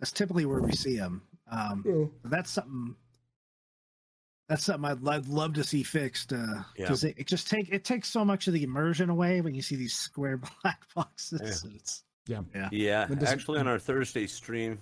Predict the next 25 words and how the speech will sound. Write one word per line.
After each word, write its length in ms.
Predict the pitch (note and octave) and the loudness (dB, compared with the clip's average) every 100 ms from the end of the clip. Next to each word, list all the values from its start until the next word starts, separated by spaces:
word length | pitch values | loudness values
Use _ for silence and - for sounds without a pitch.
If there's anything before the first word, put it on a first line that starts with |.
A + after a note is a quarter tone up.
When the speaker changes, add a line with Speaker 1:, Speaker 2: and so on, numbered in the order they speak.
| G#2+ | -10
Speaker 3:
you 120 | G2 | -8
know, 220 | F#2+ F#2+ F2+ - - _ _ | -4 -6 -8 -20 -20 _ _
um, 240 | A#2 B2 - | 0 0 0
another 360 | A#2 D3 E3+ | 4 4 4
thing 160 | B2+ C3+ | 4 4
I 60 | |
would 100 | B2 | 4
like 160 | A#2+ A2+ | 2 2
fixed 320 | - C3+ - | 0 0 -2
is 440 | - B2 B2 A#2+ - | -4 0 2 2 0
the 80 | G#2+ | -2
Nightfire 640 | A2 C#3 - C#3+ C#3 B2 | -2 -4 0 0 2 0
armor. 460 | - B2 D#3 F3 D#3 - - - | -2 0 0 -2 -4 -12 -18 -4
Um, 500 | A#2 G#2+ G#2+ G#2+ G2+ - - _ _ _ _ | -2 0 -2 -4 -8 -14 -20 _ _ _ _
you 120 | A2+ | -8
know, 140 | G#2+ G#2 | -4 -2
it's 140 | G2+ | -4
supposed 240 | - C3+ - | 0 -2 0
to 80 | |
be 80 | A#2 | 0
black 500 | F#2+ A2 A#2+ D3 - | 0 2 2 2 0
and 220 | G#2+ F#2+ | -2 -2
red 320 | F#2+ A#2+ C3+ B2+ | 2 4 4 2
and 200 | G#2+ F#2 | -2 -2
gold. 540 | G2+ A2 C3+ E3+ D#3+ | 2 4 4 2 -2